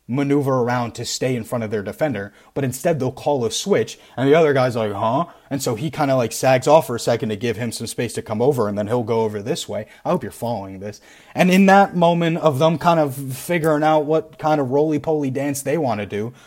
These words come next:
the person with the ball is like, "Huh? Open shot's best shot," you know, and takes that shit. Um, so yeah, offensively, this team's just kind of a nightmare.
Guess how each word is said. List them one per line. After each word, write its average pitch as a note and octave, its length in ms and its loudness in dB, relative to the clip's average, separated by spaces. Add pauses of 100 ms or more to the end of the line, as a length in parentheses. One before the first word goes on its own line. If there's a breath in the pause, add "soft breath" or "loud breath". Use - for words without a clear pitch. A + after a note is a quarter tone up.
(100)
the - 60 -20
person A3 260 6
with D3+ 100 0
the C3 60 0
ball D3+ 240 6
is C3+ 100 -2
like, A2 240 -2 (1200)
"Huh? C3 200 -12 (100)
Open A2 280 -6
shot's C3+ 320 0
best F3 220 6
shot," B2+ 360 2 (400 loud breath)
you A#2+ 100 -4
know, D#3 220 0 (160 loud breath)
and G2+ 100 -10
takes A3+ 240 2
that G2 180 -4
shit. G2 320 -10 (480 soft breath)
Um, B2 640 4 (720)
so - 140 -2
yeah, E3+ 340 6
offensively, E3 920 2 (560)
this D3+ 240 -4
team's F3+ 240 0
just D3 160 -4
kind C#3 180 0
of A2+ 60 -4
a A#2+ 40 -2
nightmare. G2+ 500 -6